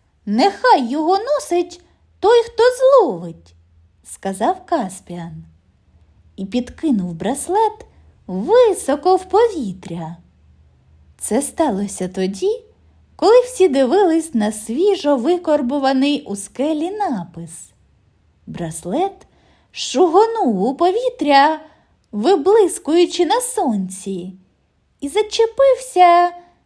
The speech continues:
як добре закинете на ярмарку кільце, за невеличкий виступ на скелі.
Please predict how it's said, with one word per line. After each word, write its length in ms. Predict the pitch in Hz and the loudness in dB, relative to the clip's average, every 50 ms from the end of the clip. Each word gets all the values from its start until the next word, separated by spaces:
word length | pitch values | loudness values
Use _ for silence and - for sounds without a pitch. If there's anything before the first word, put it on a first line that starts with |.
| _ - | _ -14
як 320 | - 180 185 247 294 262 285 | -12 -6 -2 -2 -2 -2 -2
добре 520 | 233 233 403 392 330 214 190 196 208 220 | -2 -2 0 0 0 -2 -4 -4 -4 -4
закинете 760 | 214 240 277 294 294 - 440 466 427 370 349 339 339 339 349 339 | -2 -2 -4 -4 -2 -2 -2 -2 0 0 -2 -2 -2 -4 -4 -2
на 140 | 311 285 277 | -2 -2 -2
ярмарку 680 | 269 233 339 392 392 339 294 330 330 349 - 359 359 | 0 2 2 2 2 2 0 -2 -2 -2 -2 -4 -4
кільце, 840 | 359 - 415 453 494 494 494 - - - 277 226 190 175 170 165 - _ _ _ _ _ _ _ _ _ _ _ _ - - | -2 0 0 0 0 -2 -8 -12 -6 -6 -4 -4 -4 -6 -10 -12 -14 _ _ _ _ _ _ _ _ _ _ _ _ -12 -8
за 100 | 190 190 | -6 -4
невеличкий 720 | 202 196 185 208 226 349 453 466 - - - 349 339 320 | -4 -4 -2 -2 0 0 0 -2 -4 -6 0 2 2 2
виступ 520 | 233 233 349 427 415 415 - 403 381 381 | 2 2 0 0 0 -2 -4 -4 -4 -4
на 160 | 381 381 440 508 | -2 -4 -4 -4
скелі. 720 | 508 - - - - 277 202 165 156 151 156 156 156 | -4 -10 -14 -10 -8 -8 -8 -8 -10 -12 -16 -18 -18